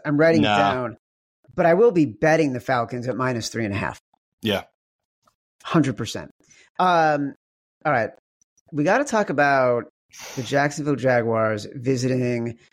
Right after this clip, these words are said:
Speaker 1: uh, the Indianapolis Colts. Colts are up to five and a half right now. What's interesting here is that the money and the bets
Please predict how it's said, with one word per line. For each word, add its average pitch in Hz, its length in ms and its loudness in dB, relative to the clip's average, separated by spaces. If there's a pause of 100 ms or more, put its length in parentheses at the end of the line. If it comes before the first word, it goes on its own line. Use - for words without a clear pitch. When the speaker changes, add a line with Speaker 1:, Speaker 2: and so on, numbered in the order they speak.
(160)
Speaker 1:
uh, 117 560 2
the 135 180 -6
Indianapolis 143 680 2
Colts. 107 400 -2 (1080)
Colts 247 320 0
are 233 100 2
up 170 140 0
to - 100 -12 (160)
five 127 340 0
and 120 100 -4
a 110 40 -6
half 92 440 -8 (540)
right 110 220 0
now. 78 220 -6 (520)
What's 147 360 0
interesting 196 560 2
here 131 440 2
is 127 320 -4
that 127 260 0
the 127 60 -2
money 151 680 0
and 165 280 0
the 160 60 0
bets 120 540 -2